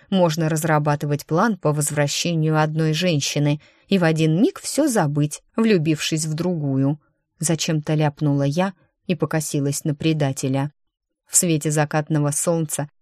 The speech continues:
глаза Максимилиана казались темнее, волосы небрежно падали на лоб, а красиво очерченный рот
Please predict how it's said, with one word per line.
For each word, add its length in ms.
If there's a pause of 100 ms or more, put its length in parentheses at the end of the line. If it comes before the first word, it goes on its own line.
(180)
глаза 420
Максимилиана 800
казались 480
темнее, 680 (320)
волосы 500
небрежно 580
падали 420
на 200
лоб, 320 (280)
а 100
красиво 500
очерченный 760
рот 280